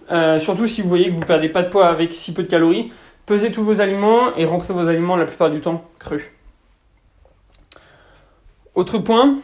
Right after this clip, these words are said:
et le plus important, c'est je ne perds pas de poids à mille deux cents calories. D'accord, bon, on discute avec la personne,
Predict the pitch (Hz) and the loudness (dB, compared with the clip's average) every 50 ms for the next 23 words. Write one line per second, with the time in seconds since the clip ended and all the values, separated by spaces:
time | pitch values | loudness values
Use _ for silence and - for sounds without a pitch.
0 | - - - 175 180 185 175 160 - 175 202 185 170 180 170 - 196 196 208 226 | -10 -6 -2 -2 0 0 0 -2 -2 -2 -2 0 2 0 0 2 0 0 0 0
1 | 226 - - - - 151 160 214 214 196 170 214 202 202 214 202 196 - - 202 | -2 -8 -10 -8 -6 -2 0 0 0 2 2 2 4 4 4 2 2 2 4 4
2 | 202 190 - - - 208 202 202 196 175 190 190 208 185 156 175 156 156 156 170 | 4 4 4 0 -2 0 0 0 0 0 0 0 0 0 0 2 2 2 0 -2
3 | 220 214 - - - - - - - - - 170 170 160 165 160 165 202 185 156 | -4 -8 -12 -16 -20 -20 -20 -20 -20 -4 0 2 2 4 6 4 6 6 4 2
4 | 156 160 160 - - 208 226 202 - 190 170 160 175 - - 185 190 208 226 226 | 2 0 0 -4 0 2 2 2 2 2 0 0 0 0 0 2 2 2 0 -2